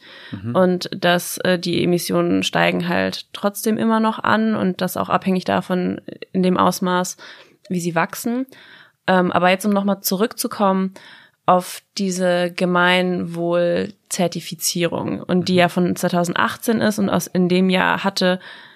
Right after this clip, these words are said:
Speaker 2: äh, V D ja noch selber keine Zahlen von den Emissionen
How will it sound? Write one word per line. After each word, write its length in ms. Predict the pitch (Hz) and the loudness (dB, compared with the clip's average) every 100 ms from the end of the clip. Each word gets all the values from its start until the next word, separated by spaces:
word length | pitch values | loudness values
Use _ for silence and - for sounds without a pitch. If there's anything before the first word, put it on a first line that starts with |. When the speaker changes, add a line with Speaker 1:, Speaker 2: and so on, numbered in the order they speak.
| _ _ | _ _
Speaker 2:
äh, 160 | 185 170 | 2 2
V 160 | 185 | 2
D 340 | 180 185 185 180 | 4 2 4 4
ja 160 | 175 | 4
noch 160 | 175 160 | 2 0
selber 340 | 180 190 190 | 4 4 4
keine 280 | 185 180 175 | 2 0 0
Zahlen 580 | - 185 185 180 185 185 - - | 0 4 4 4 2 -2 -10 -8
von 120 | 190 | 0
den 140 | 180 | 2
Emissionen 760 | 185 180 175 190 185 185 185 | 4 2 2 2 4 4 2